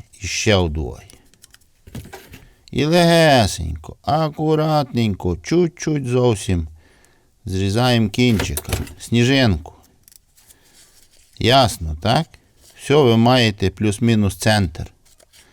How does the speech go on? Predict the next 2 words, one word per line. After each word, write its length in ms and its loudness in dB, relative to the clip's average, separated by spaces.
Потому 680 2
прикладаєте. 1040 2